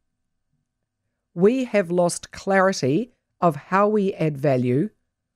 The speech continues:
why we are here, and what we exist for."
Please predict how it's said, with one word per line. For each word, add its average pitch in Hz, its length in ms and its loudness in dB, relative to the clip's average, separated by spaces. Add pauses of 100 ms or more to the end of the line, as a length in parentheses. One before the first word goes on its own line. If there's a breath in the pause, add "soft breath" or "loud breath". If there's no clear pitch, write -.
(260)
why 185 420 2
we 214 220 2
are 156 180 2
here, 135 460 -2 (800)
and 160 200 0
what - 180 0
we 147 140 0
exist 131 380 -4
for." - 220 -12